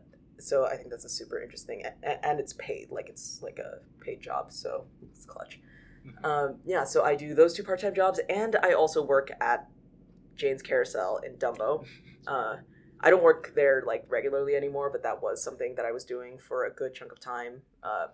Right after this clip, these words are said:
Speaker 1: before this year. Uh, and yeah, I just pick up shifts here and there. And so it's kind of cobbling together a living. I do some freelance work here and there. I used to design, uh,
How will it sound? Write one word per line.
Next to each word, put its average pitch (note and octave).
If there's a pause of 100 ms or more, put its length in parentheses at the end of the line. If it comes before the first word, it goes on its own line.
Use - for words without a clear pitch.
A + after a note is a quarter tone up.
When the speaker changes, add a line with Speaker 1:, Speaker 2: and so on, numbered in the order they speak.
Speaker 1:
before A#2 (480)
this C3
year. C3 (580)
Uh, A#2+ (180)
and B2 (120)
yeah, -
I E2
just -
pick -
up -
shifts -
here C#3
and C3+
there. D#3+ (100)
And C3
so C3
it's -
kind C3
of C3+
cobbling B2+
together C3
a B2+
living. B2 (260)
I C3+
do C3+
some -
freelance B2
work B2 (360)
here B2+
and B2
there. A#2+ (260)
I B2+
used C3+
to D3
design, B2
uh, E2